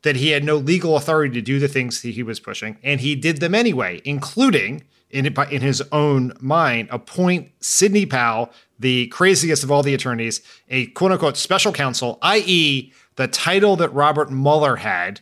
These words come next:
when investigating Donald Trump, to investigate the election fraud that he had just been told by several people over and over again at apparently very high decibels did not exist.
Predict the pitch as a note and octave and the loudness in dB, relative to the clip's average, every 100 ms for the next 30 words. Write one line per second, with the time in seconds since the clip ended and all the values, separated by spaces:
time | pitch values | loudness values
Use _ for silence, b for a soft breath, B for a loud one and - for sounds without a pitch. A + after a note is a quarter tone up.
0 | _ - C3+ C3 B2 B2+ C3+ B2+ A#2+ A#2 | _ -4 -2 0 0 -2 0 -2 0 -2
1 | A2+ G#2+ - B2+ G#2 B B B - E3 | -2 -2 -4 -4 -4 B B B 0 2
2 | D3 B2 A2+ C#3+ - D#3 C3+ C3+ B2+ - | 2 -2 -2 0 0 0 0 2 0 -4
3 | C#3 D3+ C#3+ D#3+ - E3 C#3 - C#3+ C#3 | 0 2 2 2 2 0 -2 0 2 2
4 | C3 B2 C3 A2 D3 D#3 D#3 C#3+ - B2 | 0 -2 -2 0 -2 -2 -6 -6 -4 -2
5 | A#2 G#2+ b b - A2 B2+ - E3+ E3 | -2 -6 b b -4 0 2 2 0 0
6 | E3 - B2 B2 A#2 - _ _ _ D3+ | -2 0 -2 -2 -2 -6 _ _ _ 2
7 | F3 E3+ C#3 A#2+ A#2 A#2 G#2+ A2+ C3 A2+ | 4 4 2 0 -2 -4 -4 -8 -8 -8
8 | B2 G#2+ B2+ B2+ C3+ D3+ E3 G#2 G#2+ G#3 | -8 -4 -4 -2 -2 0 -2 -2 -4 -6
9 | b b - A#2 C3+ C3 B2 A2 F#2 - | b b -16 -2 -2 0 -2 -4 -6 -10
10 | - - | -10 -10